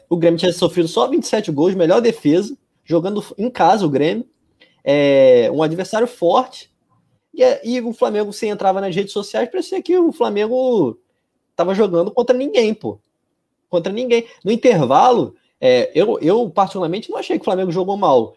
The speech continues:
O jogo tem noventa minutos. O Flamengo criou boas chances, poderia ter aberto o placar, sofreu um gol.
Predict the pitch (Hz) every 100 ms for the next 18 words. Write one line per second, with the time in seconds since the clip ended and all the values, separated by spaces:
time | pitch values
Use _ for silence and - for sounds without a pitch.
0 | _ 170 190 220 - 254 190 240 254 320
1 | 208 160 190 - - _ _ _ - 175
2 | 226 170 - 269 185 208 180 147 - 196
3 | - 180 170 175 196 233 247 214 233 -
4 | 240 240 165 208 - 240 - 208 262 185
5 | 220